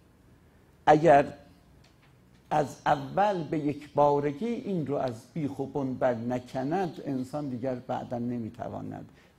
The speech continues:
چنین کاری کند. انسان اگر نفس خود رو اول از بیخ و بن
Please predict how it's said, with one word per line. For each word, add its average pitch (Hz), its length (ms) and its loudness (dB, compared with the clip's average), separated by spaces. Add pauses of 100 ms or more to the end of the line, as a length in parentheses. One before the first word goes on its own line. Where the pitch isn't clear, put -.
چنین 107 220 -2
کاری - 280 -8
کند. - 260 -20 (460)
انسان 190 440 2
اگر 175 340 4 (120)
نفس 220 420 0
خود 180 320 -4
رو 175 80 0
اول 160 760 6 (340)
از 156 180 2
بیخ 165 360 -6
و 165 80 2
بن 190 520 2